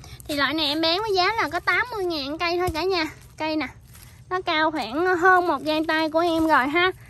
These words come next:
Rồi, giá tám mươi ngàn một cây. Ba cây thì bên em sẽ bao phí vận chuyển cho chúng ta nha. Mười cây thì bên em sẽ tặng một cả nhà. Hoa, cái loại này hoa chùm không à, rất là đẹp luôn.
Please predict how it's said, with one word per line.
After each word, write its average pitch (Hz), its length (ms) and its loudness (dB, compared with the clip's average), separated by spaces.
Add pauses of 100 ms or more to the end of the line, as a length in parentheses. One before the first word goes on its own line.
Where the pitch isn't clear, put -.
(260)
Rồi, 294 320 4
giá 294 180 2
tám 370 300 2
mươi 415 120 -2
ngàn 320 220 0
một 262 200 -6
cây. 330 260 2 (280)
Ba 311 240 -4
cây 320 180 -2
thì 311 120 -4
bên 294 140 -6
em 311 180 -4
sẽ 294 160 -6
bao 320 240 -4
phí 370 140 -4
vận 262 220 -6
chuyển 254 240 -6
cho 370 120 -6
chúng 370 160 -4
ta 349 200 -4
nha. 330 200 0 (400)
Mười 285 220 -6
cây 311 200 -2
thì 302 100 -4
bên 285 140 -2
em 302 160 0
sẽ 302 160 -2
tặng 277 260 -2
một 254 240 -4
cả 277 100 -2
nhà. 320 220 0 (280)
Hoa, 320 320 -4
cái 392 100 -2
loại 262 200 -2
này 285 140 -6
hoa 320 180 -4
chùm 277 220 -6 (120)
không 330 200 -2
à, 247 180 -2
rất - 160 -2
là 302 100 -2
đẹp 240 260 -6
luôn. 320 220 -4